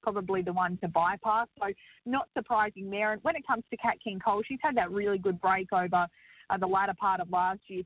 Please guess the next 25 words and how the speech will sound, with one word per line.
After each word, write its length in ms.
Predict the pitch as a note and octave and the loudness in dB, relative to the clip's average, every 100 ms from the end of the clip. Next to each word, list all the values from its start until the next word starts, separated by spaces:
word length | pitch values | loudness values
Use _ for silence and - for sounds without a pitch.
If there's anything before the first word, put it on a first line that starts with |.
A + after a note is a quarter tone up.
| - | -8
through 220 | G3 F3+ - | -6 -6 -4
summer, 300 | G#3 F#3+ F3+ | -2 0 0
and, 180 | E3+ E3+ - | -4 -4 -6
and 180 | G3 F3+ | -6 -2
she 140 | A3+ | -2
returned. 640 | F#3+ F#3 - G3+ F#3 E3+ F3 | -2 -4 -2 0 0 0 0
So 200 | A3+ G3+ F#3+ - - - | 2 2 0 -10 -20 -6
she 80 | D4 | 0
had 140 | D4 | 2
a 40 | A#3 | 2
real 240 | G#3 A3 - | 0 0 -2
stranglehold 600 | G#3+ G3+ F#3 F#3 F#3 G3 | -6 -4 -6 -4 -4 -2
on 260 | F#3+ F#3 F3+ - - | -2 -2 -6 -16 -12
the 140 | G3 F#3+ - | -4 -4 0
fillies 460 | A3 G#3 G3+ G3+ F3+ - _ _ - | 2 2 0 -2 -6 -10 _ _ -6
division 440 | - F#3+ G#3 F#3+ F#3+ | -2 2 2 0 2
of 260 | F#3 F#3+ F3+ - | 2 0 -4 -8
last 400 | G3 F#3+ F3+ F#3+ - | 0 2 2 -2 -8
year, 340 | - F#3+ F#3 F3 | -6 -4 -2 -2
and 180 | G#3 G#3 | -4 -4
probably, 560 | - A#3 A3 G#3 G3 G3 - - - | 0 0 0 0 -2 -4 -12 -20 -4
uh, 100 | - B2+ | -4 -2
aside 380 | - G#3 A3 G#3+ | -6 0 2 2
from 160 | F#3 G3 | -2 -2
that 200 | F#3 E3+ | -2 -2